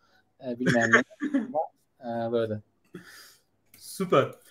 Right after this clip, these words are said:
Speaker 2: O zaman şimdi şöyle bir şey yapalım. Hem, e, Furkan abi senin de şeydi,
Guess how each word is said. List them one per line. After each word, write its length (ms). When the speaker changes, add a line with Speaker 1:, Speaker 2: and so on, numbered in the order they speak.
Speaker 2:
O 140
zaman 200
şimdi 240
şöyle 280
bir 40
şey 160
yapalım. 320
Hem, 140
e, 720
Furkan 320
abi 220
senin 280
de 80
şeydi, 460